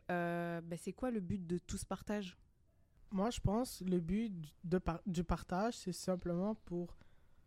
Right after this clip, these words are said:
Speaker 2: que les gens, ils soient, euh, non, pardon, mon français n'est pas si beau que ça.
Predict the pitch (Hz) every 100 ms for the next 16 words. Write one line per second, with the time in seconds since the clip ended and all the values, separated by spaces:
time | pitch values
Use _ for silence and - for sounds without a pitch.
0 | - - 185 175 175 170 190 214 202 -
1 | 196 180 - 190 180 180 170 156 156 -
2 | - 185 170 160 - - 151 160 151 156
3 | - 170 - 175 165 160 - 170 170 -
4 | 180